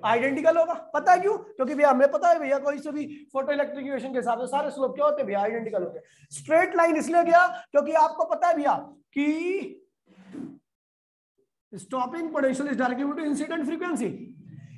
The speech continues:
ये बढ़ेगी तो photon की एनर्जी क्या होगी भैया, बढ़ेगी, और फोटोन की एनर्जी बढ़ेगी तो electron की kinetic बढ़ेगी, Electron की kinetic बढ़ी तो स्टॉपिंग potential क्या बढ़ेगा, बढ़ाना पड़ेगा भैया।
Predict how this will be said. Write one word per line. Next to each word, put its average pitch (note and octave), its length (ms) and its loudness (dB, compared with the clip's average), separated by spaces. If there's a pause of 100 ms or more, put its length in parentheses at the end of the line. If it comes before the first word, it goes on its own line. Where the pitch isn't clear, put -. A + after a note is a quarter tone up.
ये D#4 300 8
बढ़ेगी C#4 460 4 (1600)
तो C4 100 4 (220)
photon C4 380 2
की D4+ 60 0
एनर्जी C#4+ 280 2
क्या F4 120 6
होगी F4 140 6
भैया, C4+ 160 0
बढ़ेगी, D4+ 320 -2 (800)
और G#3+ 100 -4
फोटोन C4+ 400 0
की E4 60 -4
एनर्जी E4 220 -2
बढ़ेगी E4 300 -2
तो E4+ 160 2 (400)
electron C4+ 480 -2
की E4 120 -6
kinetic B3 440 -2
बढ़ेगी, D#4+ 300 -6 (560)
Electron C4+ 520 0
की D#4+ 60 -8
kinetic D4 380 0
बढ़ी C#4+ 120 -6
तो C#4+ 120 -8
स्टॉपिंग C4+ 340 -6
potential B3+ 260 -4
क्या D#4 120 2
बढ़ेगा, C4 320 0 (360)
बढ़ाना G3 240 -4
पड़ेगा B3+ 240 -6
भैया। C4+ 140 -10